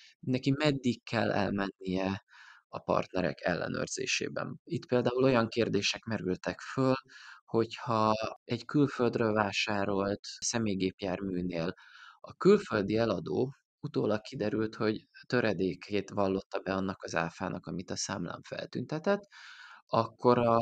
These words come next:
a vevőnek, aki ugye nem, ennél sokkal magasabb levonható áfát szerepelt, akkor hogyan kell az ő esetében eljárni? Ez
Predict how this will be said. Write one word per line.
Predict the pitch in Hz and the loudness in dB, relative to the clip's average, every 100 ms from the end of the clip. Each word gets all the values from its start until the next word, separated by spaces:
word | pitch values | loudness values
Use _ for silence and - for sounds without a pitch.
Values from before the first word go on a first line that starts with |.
| 113 - _ | 2 -4 _
a | 117 110 107 | 0 2 2
vevőnek, | 127 147 117 101 120 - | 4 4 4 2 0 -4
aki | - 123 | -4 -2
ugye | 117 | 0
nem, | 120 117 104 - | 2 0 -2 -2
ennél | 113 120 | 0 2
sokkal | - 143 107 | 2 6 6
magasabb | 95 87 - 107 | 6 0 0 0
levonható | 107 95 98 107 107 117 110 | -2 -2 -2 -4 -2 -2 -2
áfát | 110 - 90 | -4 -4 -4
szerepelt, | - 107 117 147 147 151 - - - - - _ | -4 -4 -2 0 2 0 -6 -20 -18 -20 -20 _
akkor | 117 - _ 120 123 123 - - _ | -4 -4 _ 4 6 4 2 -6 _
hogyan | - 139 120 104 107 | -2 2 4 4 2
kell | - 110 113 113 | -2 0 2 0
az | - 107 - | -4 -6 0
ő | 113 101 | 0 2
esetében | 95 - 95 101 101 104 | 0 -2 -4 -6 -4 -4
eljárni? | 92 95 90 73 95 95 87 _ | -4 -2 -2 -2 -2 -4 -6 _
Ez | - | -10